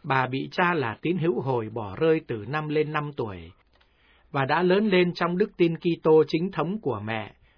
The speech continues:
rồi xin gia nhập giáo hội Công giáo hồi năm hai ngàn lẻ mười một,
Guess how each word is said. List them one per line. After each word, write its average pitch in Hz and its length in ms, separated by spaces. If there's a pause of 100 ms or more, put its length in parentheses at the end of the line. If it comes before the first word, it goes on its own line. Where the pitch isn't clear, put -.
(120)
rồi 127 160
xin 180 260
gia 175 180
nhập 127 280
giáo 170 260
hội 143 280
Công 156 200
giáo 151 280
hồi 127 220
năm 165 180
hai 160 220
ngàn 110 320
lẻ 104 140
mười 113 200
một, 113 260